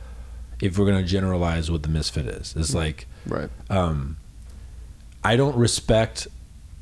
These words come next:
Speaker 1: the way the people who claim to be the leader of this game are playing the game. So kinda like, "Fuck y'all, this is not working," you know?
Speaker 2: Truth.
Speaker 1: Um, the thing about horror, okay.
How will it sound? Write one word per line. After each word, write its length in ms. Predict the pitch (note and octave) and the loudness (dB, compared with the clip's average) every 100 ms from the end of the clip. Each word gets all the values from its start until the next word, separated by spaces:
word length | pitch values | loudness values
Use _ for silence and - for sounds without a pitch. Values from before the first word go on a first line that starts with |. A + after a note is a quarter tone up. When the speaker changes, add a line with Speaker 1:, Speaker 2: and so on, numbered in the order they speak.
| - - - - | -18 -16 -12 -2
Speaker 1:
the 200 | A2+ A2 | 4 6
way 280 | G2+ G#2+ A2 | 8 8 6
the 120 | G2 | 4
people 420 | - G#2+ G2+ G2+ | 4 4 4 4
who 100 | G2 | 4
claim 320 | G2 G#2+ G2 | 4 4 4
to 80 | G2 | 4
be 140 | F2+ | 4
the 140 | F#2+ F2 | 2 4
leader 340 | F2 F#2 F2+ | 4 4 4
of 80 | F2 | 4
this 160 | E2 E2 | 2 0
game 480 | F2 D#2+ D#2+ D#2 F2+ | 0 2 2 0 -2
are 120 | F2 | -2
playing 320 | E2+ - E2 | -2 0 0
the 80 | D2 | 0
game. 420 | D2 D2 B1+ B1+ - | -2 -2 -2 -4 -6
So 300 | - - F2 | -6 0 0
kinda 260 | E2+ F#2+ F2 | 0 0 0
like, 240 | D2 C#2 | 0 -4
"Fuck 360 | - - A2+ - | -4 2 2 2
y'all, 300 | D#2+ D2+ D2 | 0 0 0
this 380 | D2+ F2 - - - | 0 0 -2 -6 -2
is 320 | E2+ C#2+ - | 0 0 0
not 320 | F2+ D#2 B1+ | 0 0 0
working," 420 | D#2+ D2 - - - - - | 0 0 -2 -8 -12 -18 -8
you 80 | E2+ | -2
know? 160 | E2 D#2+ | 0 0
Speaker 2:
Truth. 420 | - - - - - - | 0 -2 -2 -8 -14 -6
Speaker 1:
Um, 460 | G2+ F2+ E2 D#2 D2 - - - - - - - - - - | 0 2 2 0 -2 -8 -14 -12 -12 -12 -12 -12 -14 -6 0
the 80 | |
thing 220 | A#2 D#3 E3 | 2 4 4
about 200 | C3+ - | 4 2
horror, 600 | - D3+ C#3+ G#2 F2+ E2+ - - - - - - - - - - - - - - - - | 4 8 8 8 4 2 -4 -10 -14 -14 -16 -14 -14 -14 -14 -16 -14 -12 -6 -4 -2 -2
okay. 280 | A2 G2 D#2 | 2 2 2